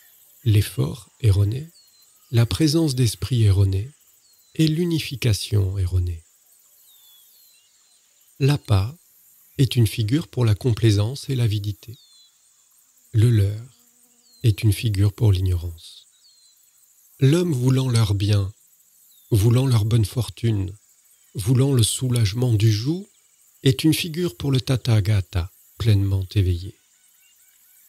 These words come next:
La voie paisible et sûre qui est à suivre gaiement est une figure pour le noble octuple sentier, c'est-à-dire la vue correcte,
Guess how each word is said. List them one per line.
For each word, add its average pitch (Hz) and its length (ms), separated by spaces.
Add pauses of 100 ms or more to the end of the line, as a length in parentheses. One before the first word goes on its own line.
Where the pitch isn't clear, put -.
(520)
La 123 160
voie 139 220
paisible 110 480
et 101 60
sûre - 320
qui - 100
est 104 140
à 98 60
suivre 98 420
gaiement 107 420 (460)
est 139 160
une 160 80
figure 165 420
pour 127 180
le 117 120
noble 120 320
octuple - 400
sentier, 98 540 (520)
c'est-à-dire 113 640
la 104 100
vue 98 140
correcte, 101 600